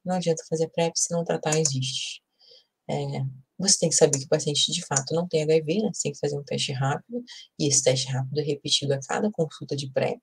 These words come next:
A consulta geralmente é trimestral, tá? De prep, de prep. É, e não adianta você fazer profilaxia se a pessoa já, se a pessoa já tem a infecção, né? Então, encaminha pra tratamento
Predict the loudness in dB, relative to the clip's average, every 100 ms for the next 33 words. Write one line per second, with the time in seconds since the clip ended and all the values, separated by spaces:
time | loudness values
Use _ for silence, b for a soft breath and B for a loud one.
0 | -10 -6 -6 -6 -8 -2 -2 0 0 0
1 | 0 -2 0 2 2 -2 -2 -2 -2 -6
2 | -10 -10 -10 B B B B _ -8 -2
3 | 0 0 -2 -2 2 2 2 -4 -20 _
4 | B B _ _ _ _ 0 0 2 0
5 | 0 -2 -6 -14 _ _ _ _ _ _
6 | _ _ _ _ _ -12 0 2 4 6
7 | 6 4 2 4 4 4 2 2 2 0
8 | -2 0 2 4 2 2 -2 -6 -4 -2
9 | 0 0 0 0 -2 -2 0 2 2 2
10 | 0 0 0 0 0 0 0 -2 -2 0
11 | 2